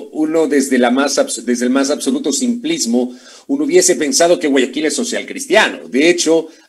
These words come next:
han gobernado los socialcristianos de la ciudad de Guayaquil desde mil novecientos noventa y dos, dos periodos con Febres Cordero, luego con Nebot y ahora con Cintia Viteri. ¿Cómo se entiende ese porcentaje tan bajo que alcanzan los socialcristianos y Lazo versus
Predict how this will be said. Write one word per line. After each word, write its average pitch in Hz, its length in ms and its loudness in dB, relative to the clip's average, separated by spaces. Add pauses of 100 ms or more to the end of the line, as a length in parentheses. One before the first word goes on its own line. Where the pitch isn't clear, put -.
han 156 200 -2
gobernado 143 560 2
los 139 140 0
socialcristianos 120 680 -2
de 127 60 -2
la 117 60 -4
ciudad 127 160 2
de 139 60 6
Guayaquil 117 420 -2
desde 110 160 -4
mil 120 100 -2
novecientos 120 440 -2
noventa 92 300 -10
y 87 60 -12
dos, 151 460 0 (280)
dos 135 280 2
periodos 135 360 4
con 113 160 -6
Febres 110 300 -2
Cordero, 170 480 4
luego 143 300 4
con 120 160 0
Nebot 139 300 2
y 135 60 6
ahora 135 160 4
con 117 140 -4
Cintia 123 300 -2
Viteri. 143 500 0 (160)
¿Cómo 196 240 0
se 214 140 2
entiende 190 680 4
ese - 200 2
porcentaje 175 540 -2
tan 180 340 -4
bajo 190 340 2
que 165 80 -4
alcanzan 185 540 0
los 160 100 0
socialcristianos 139 920 0
y 175 140 -6
Lazo 170 560 2 (260)
versus 233 720 4